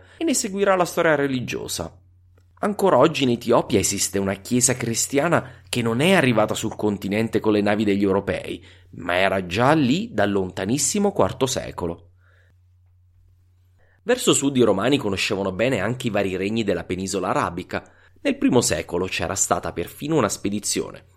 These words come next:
di scarso successo, per impadronirsi del moderno Yemen. Alcune delle tribù degli arabi erano anche alleate dei romani, la principale era quella dei Gassanidi,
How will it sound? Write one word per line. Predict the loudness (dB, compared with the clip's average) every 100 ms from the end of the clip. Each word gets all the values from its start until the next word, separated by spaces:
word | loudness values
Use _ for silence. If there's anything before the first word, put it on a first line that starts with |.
| -16
di | -10
scarso | -8 -4 -4 -2 -6
successo, | -6 -4 -4 -4 -4 -2 -4 -8 -20 _ 0
per | 0
impadronirsi | 4 2 4 4 6 2 2 0
del | 0 0
moderno | 4 6 6
Yemen. | 2 -2 -6 -8 -8 -8 -12 _ _ _ _ _ _ _ _ _
Alcune | -4 -2 0 2
delle | 4 4
tribù | 4 2 2
degli | 2 0
arabi | -4 -6 -2 -2 0
erano | 2 2 2
anche | 0 0 0
alleate | 2 2 0 2
dei | 2
romani, | 2 -2 -4 -10 -14 -16 _
la | -12
principale | -8 -6 -4 -4 -4 -4 -2
era | -2
quella | 0 0
dei | 0
Gassanidi, | -2 -2 -2 -4 -6 -14 -16 -18